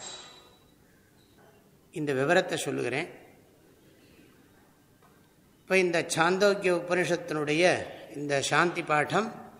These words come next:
சுருக்கமா அர்த்தம், சாந்தி பாடத்துக்கு சுருக்கமா அர்த்தம் சொல்றேன். "மம அங்கானி ஆப்யாயந்து." சாந்தி பாடம்னா எதுக்குன்னு தெரிஞ்சுக்கணும். இந்த மாதிரி இடைஞ்செல்லாம் வராம இருக்கிறதுக்காக.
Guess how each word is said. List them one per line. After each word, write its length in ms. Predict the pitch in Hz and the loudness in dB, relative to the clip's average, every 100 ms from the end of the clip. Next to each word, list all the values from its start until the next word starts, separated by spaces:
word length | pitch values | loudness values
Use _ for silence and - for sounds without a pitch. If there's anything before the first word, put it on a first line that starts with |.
| - - _ _ | -20 -20 _ _
சுருக்கமா 500 | - 185 - 214 214 | -6 -6 -2 2 4
அர்த்தம், 300 | 185 139 175 | 4 0 -4
சாந்தி 300 | 143 156 180 | 0 0 0
பாடத்துக்கு 440 | 160 151 135 165 - | 0 -2 -2 -8 -8
சுருக்கமா 340 | 175 - 185 | -8 -2 0
அர்த்தம் 300 | 156 - 147 | 0 0 -6
சொல்றேன். 360 | 131 117 131 147 - - _ _ _ _ _ - - - - - | -6 -6 -6 -8 -14 -20 _ _ _ _ _ -20 -20 -20 -20 -10
"மம 260 | 120 143 196 | -2 4 6
அங்கானி 600 | 180 160 175 180 165 160 226 - | 6 4 2 4 4 2 -2 2
ஆப்யாயந்து." 920 | 143 151 - 151 147 117 98 - 117 - - - - _ _ _ _ _ _ _ _ - - - _ _ _ _ - | 2 2 2 2 2 0 -8 -10 -12 -12 -20 -20 -20 _ _ _ _ _ _ _ _ -20 -20 -20 _ _ _ _ -2
சாந்தி 380 | 151 175 180 175 | 4 4 4 2
பாடம்னா 480 | 175 170 175 180 190 | 4 4 2 2 2
எதுக்குன்னு 480 | 165 170 180 185 | 2 -2 -2 -2
தெரிஞ்சுக்கணும். 540 | 165 165 156 147 185 226 - - - - - _ _ _ _ _ _ | -2 -2 -2 -2 -2 -4 -14 -20 -20 -20 -20 _ _ _ _ _ _
இந்த 180 | 147 156 | -6 0
மாதிரி 220 | 151 170 185 | 2 4 2
இடைஞ்செல்லாம் 640 | 143 165 170 165 156 170 107 | 2 0 0 -2 0 0 0
வராம 380 | 123 151 160 151 | 2 4 4 0
இருக்கிறதுக்காக. 560 | 127 113 101 98 98 | -4 -10 -12 -14 -14